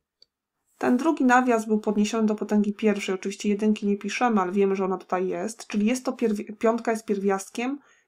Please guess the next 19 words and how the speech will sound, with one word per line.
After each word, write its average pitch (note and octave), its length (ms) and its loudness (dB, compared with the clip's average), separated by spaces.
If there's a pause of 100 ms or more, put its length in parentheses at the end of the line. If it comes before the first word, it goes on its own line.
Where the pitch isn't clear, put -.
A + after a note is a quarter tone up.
nieparzystokrotnym. G3 1300 0 (1300)
W - 80 -12
sytuacji, C#4 400 2
k-, - 180 -6
y, A#3 340 0
kiedy A3 220 -4
docieramy A#3+ 520 2
do G#3+ 120 0
pierwiastka A3 540 0
nieparzystokrotnego, G#3 1200 -2 (200)
przechodzimy A3+ 760 0 (140)
na C4 180 2
drugą G3+ 400 4
stronę. F#3 520 -6 (2000)
I F4+ 100 8
wracamy C4+ 480 4
do G#3+ 100 2
trzeciego G#3+ 500 -2
pierwiastka, B3+ 960 -2